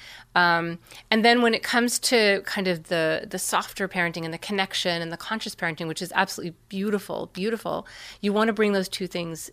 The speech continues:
together. And it's, you have to trust your kids. They're smart. They're feisty. They're stronger than you think, right? So if you, if you try to smooth out every single bump in the road for your kids,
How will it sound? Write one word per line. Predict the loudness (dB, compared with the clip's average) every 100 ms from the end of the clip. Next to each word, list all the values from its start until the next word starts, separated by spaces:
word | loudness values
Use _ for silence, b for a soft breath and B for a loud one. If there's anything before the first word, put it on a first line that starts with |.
| _
together. | -6 -2 -2 -2
And | -2 -2
it's, | -4 -6
you | -2 0
have | -2
to | -6
trust | -2 0 2 -2
your |
kids. | -2 -2 -2
They're | 0 0
smart. | 0 -4 -4 -6 -4
They're | -2 -2
feisty. | -2 -2 0 0
They're | 2 2
stronger | 0 0 2 2 2
than | 0 0
you |
think, | 0 -2 -2 -6 -18 b b b b b b
right? | -8 -4
So | -2
if | 0
you, | -2 -2
if | -4
you | -4
try | -4 -2
to | 0
smooth | 0 -2 0 0 2 4
out | 6 6 4
every | 0 0 0
single | 0 0 0 0
bump | 2 4 4
in | 0 -6
the | -2
road | 0 0 0
for | -4
your | -10
kids, | -6 -2 0 -2 -8